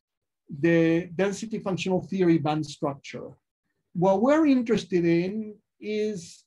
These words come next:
in correlated materials and interested in spectroscopic properties, and we're interested in Green's functions. And at this point, in my opinion,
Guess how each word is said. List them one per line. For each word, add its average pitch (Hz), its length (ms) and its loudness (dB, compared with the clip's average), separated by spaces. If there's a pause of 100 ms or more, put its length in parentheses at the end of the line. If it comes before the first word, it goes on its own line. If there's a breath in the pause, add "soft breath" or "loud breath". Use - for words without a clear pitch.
in 196 680 -4 (760)
correlated 202 680 2
materials 208 1120 -4 (240)
and 170 840 -2 (120)
interested 214 600 0
in 170 120 0
spectroscopic 214 880 -4
properties, 165 1080 0
and 160 340 -6
we're 170 200 2
interested 220 460 0
in 185 160 -4
Green's 180 300 -2
functions. 156 760 -6 (520)
And 190 360 -4
at 208 180 -6
this 277 160 0 (260)
point, 190 540 0 (320)
in 185 180 0
my 202 260 -2
opinion, 196 760 -4